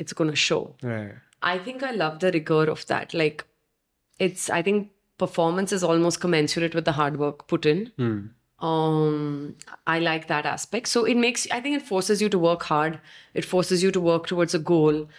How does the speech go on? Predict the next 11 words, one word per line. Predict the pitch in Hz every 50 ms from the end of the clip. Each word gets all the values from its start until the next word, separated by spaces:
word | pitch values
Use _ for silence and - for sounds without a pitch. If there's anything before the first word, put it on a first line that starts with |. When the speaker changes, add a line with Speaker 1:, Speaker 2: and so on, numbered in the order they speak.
| - - - - -
Speaker 1:
It | 208 196 -
forces | - - 196 190 185 - 220 190
you | 214 240
to | 240 220
be | 254 269
mentally | 240 208 160 151 151 151 175 196 214 214
tough, | 214 180 156 170 - - - - - - -
like, | 160 165 160 - -
accept | - 123 127 - - - 185 180 - -
failure, | - 196 170 165 165 165 160 160 160 160 160 165 - -
accept | 151 151 - - - - 185 175 180 - -